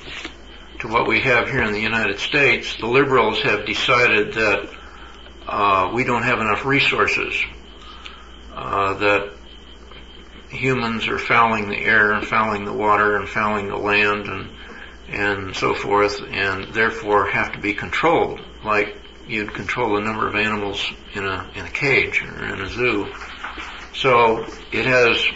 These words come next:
broader implications, which are now being carried forward. Uh, where it's going to go, I don't know, but, uh, it has ominous, uh, signs for the future and has to be opposed.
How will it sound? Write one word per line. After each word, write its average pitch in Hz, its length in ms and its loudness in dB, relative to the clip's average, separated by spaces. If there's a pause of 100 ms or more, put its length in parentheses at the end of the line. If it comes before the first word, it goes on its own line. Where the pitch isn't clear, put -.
(240)
broader 117 640 6
implications, 120 920 2
which 113 220 -4
are 107 80 -6
now 107 240 0
being 104 260 0
carried 101 360 2
forward. 135 460 -2 (1500)
Uh, 98 540 2 (540)
where 104 380 2 (140)
it's - 140 -4
going 104 320 -2
to - 40 -6
go, 123 360 4
I 101 120 4
don't 107 240 -2
know, 113 440 2
but, 98 300 -4
uh, 95 260 0 (160)
it 104 140 -6
has 107 260 0
ominous, 110 680 0 (1040)
uh, 101 480 -6
signs 110 400 0
for - 160 -4
the 85 100 -8
future 120 480 0
and 98 120 -2
has 104 240 -2
to - 80 -8
be 98 140 -4
opposed. 120 540 -2